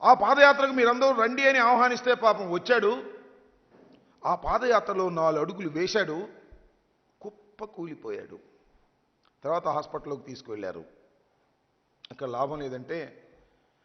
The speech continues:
బెంగళూరు నారాయణ హృదయాలయానికి తీసుకువెళ్ళారు.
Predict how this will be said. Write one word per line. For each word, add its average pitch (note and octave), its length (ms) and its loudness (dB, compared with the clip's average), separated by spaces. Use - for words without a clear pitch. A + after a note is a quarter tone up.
బెంగళూరు E3 480 -6
నారాయణ E3 500 -4
హృదయాలయానికి C3 600 -6
తీసుకువెళ్ళారు. F2 760 -18